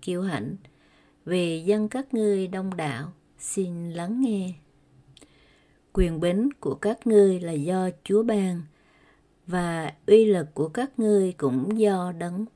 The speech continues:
Tối Cao. Người sẽ chất vấn mọi hành động và kiểm soát những tư tưởng các ngươi. Vì nếu các ngươi là những quản lý nước Chúa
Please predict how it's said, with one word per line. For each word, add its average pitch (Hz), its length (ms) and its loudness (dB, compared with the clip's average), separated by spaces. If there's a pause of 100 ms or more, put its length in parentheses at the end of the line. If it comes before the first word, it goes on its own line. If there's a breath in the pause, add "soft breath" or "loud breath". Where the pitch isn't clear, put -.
(100)
Tối 185 220 -4
Cao. 180 320 -2 (680 soft breath)
Người 170 340 -2
sẽ 151 180 -4
chất - 320 -8
vấn 220 360 0
mọi 277 120 -2
hành 156 340 -4
động 117 240 -4 (200)
và 165 140 -6
kiểm 156 300 -4
soát 233 320 -4 (120)
những 160 380 -6
tư 202 140 2
tưởng 165 300 -6
các 240 300 -6
ngươi. 180 360 -4 (600 soft breath)
Vì 170 160 -2
nếu 165 300 -4
các 269 280 -6
ngươi 208 340 4
là 175 120 -4
những 147 280 -4
quản 165 260 -6
lý 190 220 0
nước 240 240 -2 (120)
Chúa 202 320 0